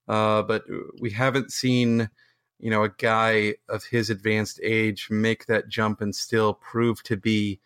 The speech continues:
not just, like, a role player, uh, but an impact player, a guy who plays nineteen minutes a night as a forward.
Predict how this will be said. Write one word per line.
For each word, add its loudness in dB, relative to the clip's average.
not 0
just, -2
like, 0
a 0
role 2
player, 0
uh, 0
but -4
an 0
impact -2
player, 0
a -2
guy 2
who -2
plays 0
nineteen 0
minutes -2
a -2
night 0
as -2
a -2
forward. 0